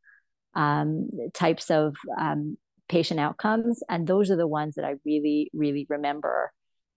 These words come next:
um, even though, you know, it's, it's, it's gonna happen. Um, but, you know, I think ultimately reframing and, and realizing that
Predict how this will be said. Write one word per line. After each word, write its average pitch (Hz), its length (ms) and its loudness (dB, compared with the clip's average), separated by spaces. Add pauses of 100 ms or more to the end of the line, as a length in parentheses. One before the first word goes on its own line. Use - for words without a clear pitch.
um, 139 420 -4
even 190 300 4
though, 175 340 6
you 170 160 -4
know, 156 160 -4
it's, - 240 -6 (140)
it's, - 340 -2
it's - 140 0
gonna 160 200 4
happen. 143 540 2 (240)
Um, 147 380 2 (680)
but, 160 240 6 (420)
you 196 100 6
know, 175 80 6
I 156 100 6
think 196 200 0
ultimately 185 560 2
reframing 175 840 -2
and, 160 360 -2
and 170 200 0
realizing 160 600 4
that 143 400 0